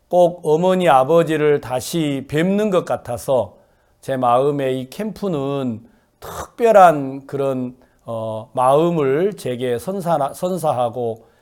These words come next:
있습니다. 근데 저희 어머니는요, 특별한 어떤 행동을 하실 때가 많으셨어요.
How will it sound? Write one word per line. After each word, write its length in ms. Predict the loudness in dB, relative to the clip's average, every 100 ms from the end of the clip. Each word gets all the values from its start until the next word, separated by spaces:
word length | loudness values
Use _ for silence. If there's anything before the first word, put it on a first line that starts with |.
| _
있습니다. 600 | -14 -10 -10 -10 -14 -16 _ _ _ _ _ _ _ _ -8
근데 120 | 6
저희 200 | 10 12
어머니는요, 1080 | 10 8 6 4 4 4 4 4 2 -2 -14 _ _ _ _ _ _ -10
특별한 1160 | -10 -8 8 10 12 12 10 6 0 -6 -12 _ _ _
어떤 520 | -8 -4 -4 -4 -8
행동을 540 | -6 -2 6 6 6 4
하실 320 | 0 -4 -2
때가 200 | 0 0
많으셨어요. 960 | 0 -2 -4 -8 -10 -10 -8 -10 -12